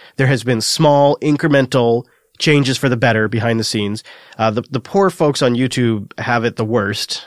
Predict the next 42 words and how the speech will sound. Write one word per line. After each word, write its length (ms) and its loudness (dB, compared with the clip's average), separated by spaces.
um, 460 -4
but 300 -4
the 80 -6
folks 340 0
on 240 0
the 180 -6
podcast 580 0
version 320 -2
have 180 -2
it 60 -8
the 60 -10
best. 340 0
So 180 0
it, 340 -2
it's 140 0
been 160 4
a 40 6
mixed 360 2
bag, 280 2
although 540 2
we 220 0
are 180 0
adding 320 2
new 140 2
features 420 -2
to 120 0
our 60 2
YouTube 360 -2
video. 340 -2
We're 160 0
trying 220 -2
a 40 -2
new 120 0
experimental 540 -2
encoding 580 -2
that 280 -2
will 180 -4
post 380 -2
the 60 0
video 260 4
on 100 4
YouTube 640 0